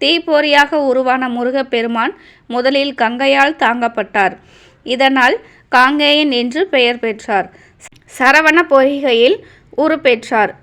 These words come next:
எனவே சரவண பவன் ஆனார். கார்த்திகை பெண்களால் வளர்க்கப்பட்டதால் கார்த்திகேயன் என்றும், பார்வதி தேவியால் ஆறு உருவமும் ஓர் உருவமாக ஆக்கப்பட்டதால் கந்தன் என்றும் பெயர் பெற்றார். தமிழகத்தில் முருகப்பெருமானுக்கு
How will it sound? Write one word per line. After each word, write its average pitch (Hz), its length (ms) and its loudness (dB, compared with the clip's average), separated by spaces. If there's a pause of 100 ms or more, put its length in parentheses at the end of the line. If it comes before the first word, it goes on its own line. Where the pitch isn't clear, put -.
எனவே 269 560 0
சரவண 302 480 2
பவன் 254 400 0
ஆனார். 220 440 0 (320)
கார்த்திகை 311 540 4
பெண்களால் 254 560 0
வளர்க்கப்பட்டதால் 233 960 0
கார்த்திகேயன் 277 840 0
என்றும், 240 400 -4 (380)
பார்வதி 285 520 4
தேவியால் 262 680 2
ஆறு 277 600 4
உருவமும் 269 720 0
ஓர் 247 300 2
உருவமாக 262 760 0
ஆக்கப்பட்டதால் 226 800 -2 (380)
கந்தன் 285 460 2
என்றும் 269 340 -4
பெயர் 226 300 -2
பெற்றார். 202 460 -4 (460)
தமிழகத்தில் 285 640 0
முருகப்பெருமானுக்கு 262 1120 -2